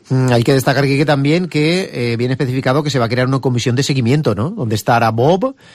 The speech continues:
donde estará la alcaldesa, eh, que algo importante, ¿no? Claro, es que esto, esto y el primer plazo que tú decías, claro, las primeras obras ya se tienen que empezar, ¿no? Porque, claro, hay unos plazos, eh, legales que hay que cumplir,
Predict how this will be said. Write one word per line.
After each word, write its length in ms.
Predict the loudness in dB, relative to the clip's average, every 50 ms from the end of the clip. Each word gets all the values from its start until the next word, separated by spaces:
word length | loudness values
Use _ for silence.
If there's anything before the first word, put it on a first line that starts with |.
| -20 -20 -20 _ _ _ _
donde 200 | -8 -6 -4 -4
estará 220 | -4 -2 -2 0 2
la 60 | 2
alcaldesa, 720 | 0 0 0 0 0 2 0 0 0 0 0 0 0 -2 -8 _ _ _ -20 -20 _ _ _ -8
eh, 420 | -6 -4 -2 0 0 0 0 -2 -4 -6 -8
que 80 | -6 -4
algo 120 | -2 -2 0
importante, 440 | 0 0 0 0 2 2 2 2 0
¿no? 100 | 0 0
Claro, 300 | 0 0 0 0 0 0
es 120 | -2 -4
que 160 | -2 -2 -2 -2
esto, 640 | -2 -2 -2 0 0 2 2 2 0 0 0 0
esto 380 | -2 -4 -4 -2 0 0 2 2
y 160 | 0 0 0
el 80 | 0 0
primer 300 | 0 0 0 0 0 0
plazo 240 | 0 0 0 0 -2
que 100 | -2 0
tú 120 | 0 0
decías, 500 | 0 0 0 -2 -2 0 0 0 0 -2
claro, 180 | -2 -2 0 0
las 140 | 0 -2
primeras 460 | -2 -2 -2 -2 0 0 0 0 0 0
obras 300 | 0 0 0 0 0 0
ya 360 | 0 2 2 2 2 0 -2 -8 -16 -20 -20 -20 -20 -20 _
se 240 | -20 -6 -4 -2 -2
tienen 300 | 0 -2 0 0 0 0
que 80 | 0 0
empezar, 460 | -2 0 0 -2 0 0 0 0 0
¿no? 80 | 0 0
Porque, 160 | 0 0 0
claro, 340 | 0 0 2 2 2 0 0
hay 160 | 0 0 0
unos 220 | 0 0 0 -2
plazos, 760 | -2 0 2 2 2 0 0 -4 -4 -4 -4 -6 -10 -16 -18 -14
eh, 160 | -10 -8 -6 -2
legales 520 | 0 0 0 2 2 2 2 2 0 0
que 80 | -2 -2
hay 60 | -2
que 120 | -2 -2 -2
cumplir, 480 | -2 -2 0 0 0 0 0 0 -4